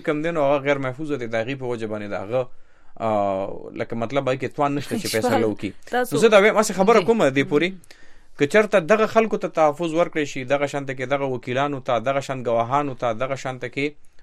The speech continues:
Speaker 1: هغه خلکو ته چې هغه د یو، آه، ترخګر د پیښې کولو نه وړاندې نشاندهي تاسو ته کولی شي، او هغه بیا هغه ژوند محفوظ یې هر سړی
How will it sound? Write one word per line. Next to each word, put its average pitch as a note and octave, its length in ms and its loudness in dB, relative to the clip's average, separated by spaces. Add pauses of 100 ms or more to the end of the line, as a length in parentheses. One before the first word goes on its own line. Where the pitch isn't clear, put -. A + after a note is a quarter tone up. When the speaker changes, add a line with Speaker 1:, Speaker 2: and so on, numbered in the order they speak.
(160)
Speaker 1:
هغه E3+ 240 4
خلکو F3 300 0
ته D3 100 -6
چې D#3 120 -2
هغه C#3+ 180 4 (680)
د B2+ 140 2
یو، B2+ 120 6 (420)
آه، G2+ 460 2 (360)
ترخګر D#3+ 380 2 (120)
د C3+ 160 0
پیښې E3 180 0 (120)
کولو D3 240 -2
نه A#2+ 100 -2
وړاندې C#3 400 0
نشاندهي A#2 480 -4
تاسو B2+ 180 -8
ته A2+ 120 -8
کولی C#3 260 -4
شي، B2+ 80 -2
او G#2+ 80 2
هغه B2+ 220 -2
بیا A#2 100 -2
هغه C3 180 -4
ژوند C#3 200 -2
محفوظ D3+ 240 -6
یې A2+ 120 2
هر C3+ 140 -2
سړی G2+ 140 -2